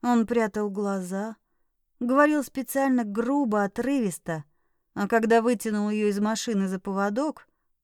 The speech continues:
чего никогда в жизни не делал, и сунул ее к ряжестому мужику,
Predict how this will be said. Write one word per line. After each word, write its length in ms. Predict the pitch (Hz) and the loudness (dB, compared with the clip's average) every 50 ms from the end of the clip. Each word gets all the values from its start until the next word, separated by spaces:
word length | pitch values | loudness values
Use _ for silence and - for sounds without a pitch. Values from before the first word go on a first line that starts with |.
| _ _ | _ _
чего 300 | _ - - 254 247 247 | _ -4 0 2 4 4
никогда 460 | 240 240 233 214 240 226 240 233 240 240 | 4 4 4 4 2 2 4 2 2 2
в 40 | |
жизни 360 | 233 214 247 240 214 208 214 202 | 2 0 0 2 2 2 2 2
не 200 | 208 233 247 240 | 2 2 2 0
делал, 520 | 214 208 190 175 165 160 160 156 156 - _ _ _ _ _ _ _ _ _ _ _ - | 0 0 0 0 0 0 -2 -4 -8 -10 _ _ _ _ _ _ _ _ _ _ _ -2
и 160 | 254 269 269 | 0 0 0
сунул 500 | - - - 302 311 302 269 254 240 226 | 0 -2 -2 0 2 4 4 4 4 2
ее 160 | 226 226 214 | 2 0 0
к 100 | 208 - | 0 0
ряжестому 640 | 254 262 262 233 208 190 208 190 - - 202 202 202 | 2 4 4 2 2 0 -4 -6 -4 -4 -2 -2 -2
мужику, 640 | 208 208 202 185 202 214 208 - 277 294 311 294 | -2 -2 -4 -4 -6 -8 -8 -8 -8 -6 -6 -8